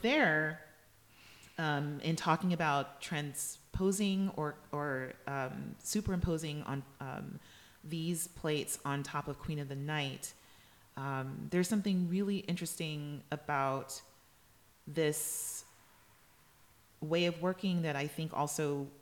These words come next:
I-, I'm seeing in terms of how you approach a knowingness, the lack of knowing or not knowing, and, and, um, sort of the,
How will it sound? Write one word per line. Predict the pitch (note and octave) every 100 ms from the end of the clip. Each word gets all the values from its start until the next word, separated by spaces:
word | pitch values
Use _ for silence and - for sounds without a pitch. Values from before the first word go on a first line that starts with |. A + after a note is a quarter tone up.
| - -
I-, | - C#3+
I'm | D#3 D3+
seeing | D3+ D3+ C#3+ C3+ C3+
in | C3+
terms | D3 C3+
of |
how | C3+ C#3+
you | C#3+ C#3 B2+
approach | - - C#3+ - - - - - - - - - - _ -
a | D3+
knowingness, | D3 C#3+ C#3+ E3+ F#3+ B3 C4 - - - - - -
the | D#3+
lack | D3 D3 D3+ E3+
of | D#3+
knowing | D#3 D#3 F3 G3+ G3+
or | D3+
not | D3+ D#3 D3+ C#3+
knowing, | C3+ A#2+ - G2 D3 - D3
and, | C#3+ C#3 C3+ C3+ - -
and, | C#3 C3 C3 C3 B2 - -
um, | C#3 C3 C3
sort | C3+ D#3
of |
the, | D3